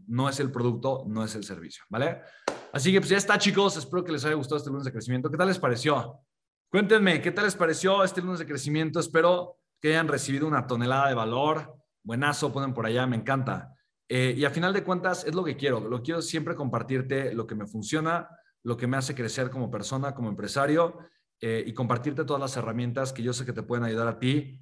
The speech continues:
a llevar tu vida y tu negocio al siguiente nivel, ¿vale? Para mí es de las cosas más importantes.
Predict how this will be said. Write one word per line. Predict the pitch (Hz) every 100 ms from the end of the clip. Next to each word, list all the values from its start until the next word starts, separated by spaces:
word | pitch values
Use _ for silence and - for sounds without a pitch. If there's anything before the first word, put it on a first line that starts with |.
| _
a | 120
llevar | 117 127 135 135
tu | 139
vida | 135 139
y |
tu | 139
negocio | 113 110 113 120
al |
siguiente | - 107 104 104
nivel, | 92 85 82
¿vale? | 104 123
Para | 117 120
mí | 139
es | 147
de |
las | 139 -
cosas | 131 131
más | 131 131
importantes. | 131 135 135 123 123 135 131